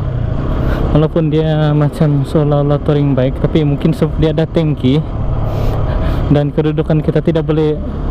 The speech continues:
maju di depan, bah. Jadi dia ada jauh sikit, jadi ada rasa s-, menunduk lah, sebab disebabkan oleh, ah, kedudukan dia tangki jauh sikit daripada handlebar.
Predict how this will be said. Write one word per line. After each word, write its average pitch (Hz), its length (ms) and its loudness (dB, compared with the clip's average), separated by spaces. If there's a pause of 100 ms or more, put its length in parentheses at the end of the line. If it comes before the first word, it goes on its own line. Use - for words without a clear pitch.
(120)
maju 147 320 2
di 156 80 2
depan, 156 320 0
bah. 107 160 -2 (680)
Jadi 143 260 2
dia 147 240 0 (240)
ada 143 160 2
jauh 151 240 2
sikit, 151 400 0
jadi 151 320 2 (480)
ada 165 240 2
rasa 165 240 2
s-, - 220 -6 (260)
menunduk 165 480 2
lah, 131 160 2
sebab 143 160 2 (800)
disebabkan 156 560 0
oleh, 143 640 2 (1120)
ah, 135 480 2
kedudukan 147 560 0
dia 139 160 2
tangki 147 480 0
jauh 151 240 0
sikit 165 400 0
daripada 139 480 0
handlebar. 135 840 0